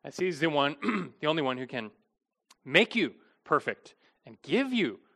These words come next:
righteousness before God as a gift. Well, our text this morning is another one where Jesus doesn't let the hypocrisy <clears throat> of the Jewish legalis-, legalistic system go unaddressed.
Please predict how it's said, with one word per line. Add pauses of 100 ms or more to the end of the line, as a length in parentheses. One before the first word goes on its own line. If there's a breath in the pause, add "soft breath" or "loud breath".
righteousness
before
God
as
a
gift. (1400 soft breath)
Well,
our
text
this
morning
is
another
one
where
Jesus (180)
doesn't
let (240)
the
hypocrisy (240)
<clears throat>
of
the
Jewish (260 soft breath)
legalis-, (200)
legalistic
system (800)
go
unaddressed.